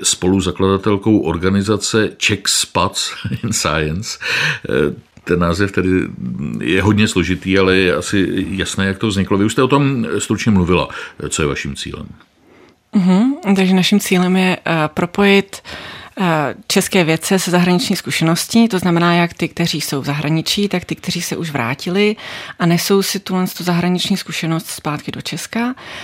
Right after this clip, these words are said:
Speaker 2: A chceme díky tomu pozitivně ovlivnit, eh, vědu v České republice.
Speaker 1: Podporujete tedy cesty mladých vědců do světa na zkušenou s tím, že optimální by bylo, aby se jednoho dne vrátili, protože vy jste řekla,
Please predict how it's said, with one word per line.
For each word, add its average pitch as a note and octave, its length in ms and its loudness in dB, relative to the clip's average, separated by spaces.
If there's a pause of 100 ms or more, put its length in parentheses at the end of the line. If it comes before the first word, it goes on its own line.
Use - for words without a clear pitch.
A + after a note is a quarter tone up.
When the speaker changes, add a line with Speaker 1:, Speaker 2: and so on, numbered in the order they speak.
(200)
Speaker 2:
A F#3 60 2
chceme G3+ 300 4
díky G3 240 0
tomu F#3 340 4
pozitivně F3+ 720 2
ovlivnit, D#3+ 640 0
eh, C3+ 140 -2
vědu D3+ 240 -2
v D3+ 40 -10
České - 260 -6
republice. C#3+ 540 -6 (800)
Speaker 1:
Podporujete F#2 540 2
tedy F#2+ 380 4 (140)
cesty - 280 -4
mladých G2 280 0
vědců G2 220 -2
do F2+ 80 0
světa F#2+ 320 -2
na E2 80 -2
zkušenou D2 640 -6 (680)
s - 140 -8
tím, F#2 220 2
že F#2+ 440 2
optimální F#2 560 0
by F#2+ 100 2
bylo, F2+ 440 2
aby F2 160 -4
se - 160 -2
jednoho F2 260 0
dne F2+ 140 2
vrátili, E2 400 -2
protože F2 220 -8
vy D#2 60 -10
jste F2+ 160 -8
řekla, F2 280 -2